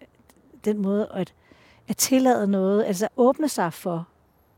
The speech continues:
stemninger, øh, det jeg har oplevet i forhold til leg og musik. Altså det er en almen menneskelig ting at lege,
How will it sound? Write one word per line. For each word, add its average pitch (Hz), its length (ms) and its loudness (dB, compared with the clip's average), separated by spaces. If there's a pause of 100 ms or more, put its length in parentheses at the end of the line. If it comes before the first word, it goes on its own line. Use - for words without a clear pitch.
(460)
stemninger, 180 840 -4
øh, 156 260 -8
det 190 80 0
jeg 180 100 0
har 175 100 -4
oplevet 175 380 -8
i 165 80 -8
forhold 170 260 -10
til 170 140 -10
leg 151 340 -6
og - 120 -12
musik. - 460 -10 (220)
Altså 190 160 -8
det 190 100 -4
er - 40 -4
en - 80 -8
almen 240 400 -2
menneskelig 214 400 -2
ting - 260 -4 (100)
at 202 200 -4
lege, 156 440 -4